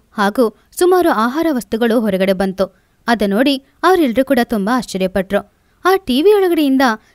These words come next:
ಚಿನ್ನ, ಹಣ, ಆಹಾರ ಇದೆಲ್ಲ ಹೊರಗಡೆ ಯಾಕ್ ಬರ್ತಿದೆ? ಆ ಟಿ ವಿ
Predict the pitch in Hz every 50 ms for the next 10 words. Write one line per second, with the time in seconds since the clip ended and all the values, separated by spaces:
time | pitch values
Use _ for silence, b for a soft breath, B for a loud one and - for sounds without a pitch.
0 | _ _ - - 349 359 403 415 381 370 339 269 220 220 226 220 214 220 - _
1 | _ 226 220 220 214 202 233 220 208 208 202 b b b b b b 349 349 370
2 | 330 339 320 302 311 320 285 294 277 285 269 214 208 220 285 - _ - 311 -
3 | - 262 226 330 427 - _ _ _ _ _ _ _ _ - 240 240 233 226 -
4 | 214 214 233 262 294 247 247 254